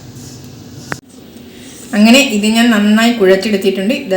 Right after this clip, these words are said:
ഇതേപോലെയാണ് മാവ് വേണ്ടത്. ഇനി ഇത് നമുക്ക് പുട്ടും കുറ്റിയിലേക്ക് ഇട്ട് കൊടുക്കണം. ഞാനിവിടെ പുട്ടും കുറ്റി എടുത്ത് വെച്ചിട്ടുണ്ട്. ഇതിലേക്ക് നമുക്ക് കുറച്ച് തേങ്ങ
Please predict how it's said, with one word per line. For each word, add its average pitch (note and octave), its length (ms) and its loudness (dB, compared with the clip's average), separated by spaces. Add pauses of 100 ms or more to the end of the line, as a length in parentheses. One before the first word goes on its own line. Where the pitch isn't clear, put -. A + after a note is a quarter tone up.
(140)
ഇതേപോലെയാണ് A#3 680 2 (880)
മാവ് F#3 240 0 (140)
വേണ്ടത്. F3+ 320 0 (840)
ഇനി B3 140 6
ഇത് A#3 180 8
നമുക്ക് G#3+ 400 2
പുട്ടും A3+ 320 0
കുറ്റിയിലേക്ക് G3 560 0 (400)
ഇട്ട് - 200 -6
കൊടുക്കണം. F3 360 0 (2250)
ഞാനിവിടെ A3+ 460 4 (100)
പുട്ടും A3 340 0
കുറ്റി A3+ 260 2
എടുത്ത് F#3 240 0
വെച്ചിട്ടുണ്ട്. F#3+ 400 0 (140)
ഇതിലേക്ക് C4+ 440 0
നമുക്ക് G3+ 380 0
കുറച്ച് G3+ 360 -2
തേങ്ങ F#3+ 260 0